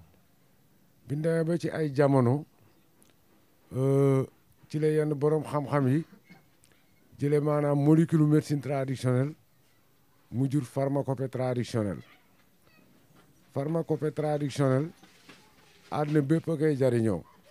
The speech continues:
Parce que fii ci Sénégal soo xam ne la fajum olof, du fajum olof, fajum aada ak cosaan la. Réew yëpp a koy def.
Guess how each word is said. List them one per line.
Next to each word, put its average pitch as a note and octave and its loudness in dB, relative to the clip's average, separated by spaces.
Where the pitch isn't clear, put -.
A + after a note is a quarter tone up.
Parce B2 -8
que C3+ -12
fii D3 -6
ci - -18
Sénégal C3 -4
soo C3 -4
xam B2+ -4
ne B2+ -2
la B2 -2
fajum B2+ -2
olof, G2 -6
du C3+ -8
fajum D3 -2
olof, G#2 -4
fajum D3 -6
aada C#3 -6
ak B2 -10
cosaan A#2 -6
la. E2 -8
Réew C#3+ 2
yëpp D#3+ -4
a D3 -2
koy B2+ -2
def. D#2+ -8